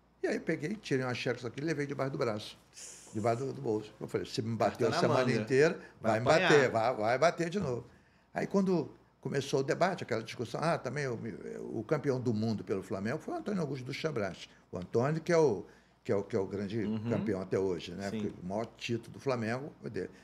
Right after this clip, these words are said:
Speaker 1: Apesar do, do, do Landim tá fazendo um,
Speaker 2: Um trabalho
Speaker 1: é, muito,
Speaker 2: excepcional, é.
Speaker 1: um, um trabalho sensacional. Eu sou fã do, do Landim, né? Então, e, e o, e o, e o Luiz Augusto, o filho dele é vice do Landim,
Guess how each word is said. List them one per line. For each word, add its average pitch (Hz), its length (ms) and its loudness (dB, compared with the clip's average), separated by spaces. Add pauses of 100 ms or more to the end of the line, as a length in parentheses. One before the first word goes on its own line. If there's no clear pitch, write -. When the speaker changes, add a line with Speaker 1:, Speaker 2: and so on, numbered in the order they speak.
(120)
Speaker 1:
Apesar 95 260 -2
do, 107 380 -2
do, 98 140 -6
do 110 180 -4
Landim 104 340 -2
tá - 120 -8
fazendo 101 380 -6
um, 143 100 -4
Speaker 2:
Um - 380 -12
trabalho 107 320 2
Speaker 1:
é, - 20 0
muito, 113 140 2
Speaker 2:
excepcional, 123 480 -2
é. 95 60 -6 (440)
Speaker 1:
um, 98 80 -4
um 90 60 -6
trabalho 98 420 -4
sensacional. 120 560 -4
Eu 95 80 -4
sou 135 140 -4
fã 135 200 0
do, 104 200 -4 (240)
do 107 80 -2
Landim, 92 260 -4
né? 87 140 -8 (360)
Então, 156 380 2 (420)
e, 135 160 -2
e 135 140 2
o, 135 140 6
e 131 160 0
o, 117 260 2
e 123 60 0
o 123 80 4
Luiz 120 200 -2
Augusto, 143 400 0
o - 40 -2
filho 160 240 0
dele 160 180 4
é 214 60 0
vice 170 240 -2
do 127 100 0
Landim, 98 320 0